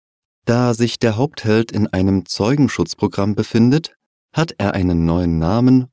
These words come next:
und lebt an einem unbekannten Ort. Er ist einsam und isoliert. Seine ganze Familie und seine Freunde leben immer noch in Liechtenstein. Er hat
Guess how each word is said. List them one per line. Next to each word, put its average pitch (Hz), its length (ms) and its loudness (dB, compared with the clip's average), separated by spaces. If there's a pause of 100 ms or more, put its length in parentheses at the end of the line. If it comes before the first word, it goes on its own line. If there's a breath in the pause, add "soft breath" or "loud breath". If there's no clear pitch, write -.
und - 220 0
lebt 87 380 -4
an 87 140 -2
einem 82 300 -2
unbekannten 101 760 -2
Ort. - 420 -4 (720)
Er 135 120 0
ist - 280 -8
einsam 87 640 -2
und - 180 -2
isoliert. 73 600 -4 (600)
Seine 110 380 -2
ganze 139 420 -2
Familie 120 600 0
und 95 160 -4
seine 82 240 -2
Freunde 110 540 0 (360)
leben 113 360 2
immer 131 220 2
noch 90 180 -2
in 85 160 -2
Liechtenstein. 69 800 -8 (580)
Er 104 160 -4
hat 147 200 -4